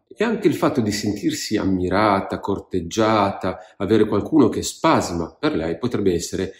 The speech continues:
un buon rifornimento narcisistico. Sappiamo anche bene che un narcisista patologico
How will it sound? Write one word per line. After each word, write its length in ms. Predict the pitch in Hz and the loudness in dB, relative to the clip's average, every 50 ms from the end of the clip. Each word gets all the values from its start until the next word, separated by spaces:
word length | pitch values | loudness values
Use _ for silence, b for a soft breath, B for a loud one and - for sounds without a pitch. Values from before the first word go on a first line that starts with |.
| B B B | B B B
un 200 | - 123 120 113 | 2 4 4 4
buon 340 | 92 95 110 110 110 110 - | 6 6 6 6 6 4 2
rifornimento 800 | 117 107 95 - - 104 98 98 95 87 85 82 82 82 - 95 - | 0 0 0 2 0 2 2 2 0 0 0 -2 -4 -4 -6 -6 -4
narcisistico. 960 | 95 87 92 - - - 85 80 - 76 - - - - - - - _ _ _ _ | -2 -4 -4 -4 -6 -10 -12 -12 -14 -16 -18 -18 -18 -18 -20 -20 -20 _ _ _ _
Sappiamo 400 | - - - - - 110 107 113 | -6 -4 -2 4 6 6 8 8
anche 240 | 120 110 113 113 98 | 6 4 4 4 6
bene 560 | 98 107 110 110 110 113 113 107 - - - | 6 8 8 8 6 6 4 4 2 -2 -10
che 420 | - - 110 101 95 95 95 - - | -8 -2 0 2 2 2 0 -4 -2
un 120 | 98 98 | 0 0
narcisista 960 | 95 92 92 92 - - 95 87 80 110 120 113 117 - - - 92 90 87 - - - _ _ _ _ | 2 2 0 -2 -6 -6 -8 -4 0 2 2 2 2 -2 -4 -6 -6 -6 -6 -10 -14 -20 _ _ _ _
patologico 1080 | - 92 92 - 92 85 90 98 101 101 95 82 92 90 - - 95 95 95 95 - | -6 -6 -4 -2 -2 0 2 2 2 2 2 0 -2 -6 -2 -2 -2 -2 -2 -4 -8